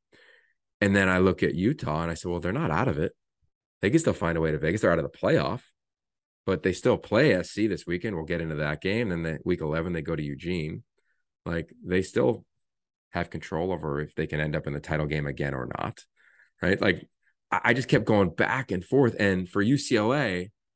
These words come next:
I kept coming back to the same thought, which was, if they had to go play Ohio State or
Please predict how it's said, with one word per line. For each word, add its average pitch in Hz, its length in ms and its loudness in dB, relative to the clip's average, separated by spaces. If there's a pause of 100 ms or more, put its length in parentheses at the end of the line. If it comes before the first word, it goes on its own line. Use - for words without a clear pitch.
(260)
I - 80 -4
kept - 440 0 (720)
coming 123 260 4
back 98 180 2
to 98 80 0
the 85 80 -2
same 92 320 0
thought, 85 360 0
which - 160 -10
was, 80 260 -4 (840)
if 92 120 -2
they 98 180 6
had 135 100 2
to 120 80 -2
go 107 180 2
play 85 560 -2 (160)
Ohio 87 440 -4
State - 480 -4 (680)
or 82 540 0